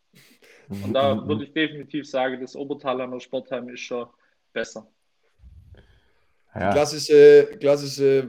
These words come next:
Speaker 3: Problematik bei einer Zusammenschließung von Vereinen, dass man einfach irgendwie zu
Speaker 1: Ja,
Speaker 3: viel Differenzen
Speaker 1: genau.
Speaker 3: hat, gell? Ist eigentlich schade.
Speaker 1: Definitiv. Ja, es ist schade, definitiv.
Speaker 3: Aber vielleicht, äh,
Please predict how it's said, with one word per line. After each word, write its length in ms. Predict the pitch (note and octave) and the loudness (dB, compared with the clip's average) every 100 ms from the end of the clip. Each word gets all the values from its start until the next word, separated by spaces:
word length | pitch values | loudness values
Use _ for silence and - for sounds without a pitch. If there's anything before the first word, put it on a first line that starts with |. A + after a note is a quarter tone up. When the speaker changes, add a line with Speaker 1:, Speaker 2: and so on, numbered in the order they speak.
| - | -8
Speaker 3:
Problematik 640 | C#3 C3+ B2 C3+ C3+ B2+ | -6 -4 -4 -4 -6 -6
bei 180 | B2+ A#2+ | -4 -2
einer 460 | A#2 A#2+ A#2+ A#2 A2 | -2 -2 0 0 -4
Zusammenschließung 1080 | - A2 C#3 C#3 G#2+ A2+ A2+ A2+ A2+ B2+ C#3 _ | -10 -8 -6 -6 -10 -12 -12 -12 -14 -14 -20 _
von 440 | - A2+ G#2+ G#2+ G#2+ | -8 -6 -6 -10 -12
Vereinen, 560 | - - B2 A2 A2 | -12 -6 -6 -6 -8
dass 200 | A2 A2 | -8 -8
man 160 | A2 G#2+ | -10 -10
einfach 180 | G#2+ A2 | -6 -6
irgendwie 260 | A#2 A#2 | -6 -10
zu 120 | A2+ C#3 | -10 -6
Speaker 1:
Ja, 140 | B2+ | -6
Speaker 3:
viel 100 | A#2+ | -6
Differenzen 340 | A2+ A#2+ - G#2+ | -6 -6 -8 -8
Speaker 1:
genau. 80 | F#2+ | -10
Speaker 3:
hat, 100 | - | -10
gell? 220 | A2 B2 _ _ _ | -12 -12 _ _ _
Ist 100 | - | -10
eigentlich 220 | A#2+ A#2+ | -10 -10
schade. 420 | A#2+ A#2+ G#2+ G#2+ _ _ _ _ _ _ _ _ _ _ _ _ - | -10 -8 -8 -10 _ _ _ _ _ _ _ _ _ _ _ _ -8
Speaker 1:
Definitiv. 640 | C#3+ C#3 C#3 B2+ C3+ C3 _ _ _ _ _ _ _ - | -8 -8 -12 -16 -14 -16 _ _ _ _ _ _ _ -6
Ja, 180 | D3+ F#3 | -2 -2
es 120 | - | -6
ist 80 | D3+ | -14
schade, 340 | - B2+ B2+ | -12 -12 -14
definitiv. 640 | A#2 B2 _ B2+ _ B2 - _ _ _ _ - - _ _ _ _ _ _ - | -18 -18 _ -20 _ -20 -20 _ _ _ _ -20 -20 _ _ _ _ _ _ -8
Speaker 3:
Aber 200 | A#2+ C3 | -4 0
vielleicht, 480 | D3 C#3+ C#3+ C#3+ - | 4 4 4 2 -2
äh, 300 | B2+ B2+ | -2 -2